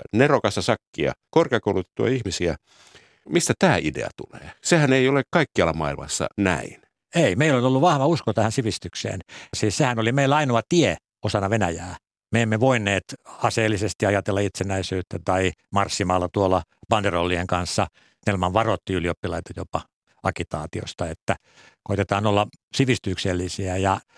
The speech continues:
Speaker 2: Snellmanin filosofiassahan sanomalehdet, kirjasto, laitos, koulu oli niitä välineitä, joilla luodaan kansallistunne ja kansallinen identiteetti. Ja jos se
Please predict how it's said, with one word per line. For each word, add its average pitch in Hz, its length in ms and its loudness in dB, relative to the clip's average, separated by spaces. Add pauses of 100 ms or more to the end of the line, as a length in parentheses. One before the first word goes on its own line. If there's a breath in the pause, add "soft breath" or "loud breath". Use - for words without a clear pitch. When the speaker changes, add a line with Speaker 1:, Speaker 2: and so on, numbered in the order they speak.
(200 soft breath)
Speaker 2:
Snellmanin 98 420 0
filosofiassahan 107 840 0
sanomalehdet, 98 640 0 (100)
kirjasto, 101 540 0
laitos, 104 540 0 (140)
koulu 90 460 0 (200)
oli 92 160 -4
niitä 95 220 0
välineitä, 98 440 -2
joilla 95 160 0
luodaan 92 340 2
kansallistunne 110 760 -2
ja 110 160 2 (240)
kansallinen 104 480 -2
identiteetti. - 840 -4 (600)
Ja 95 240 2
jos 113 200 0
se 92 120 0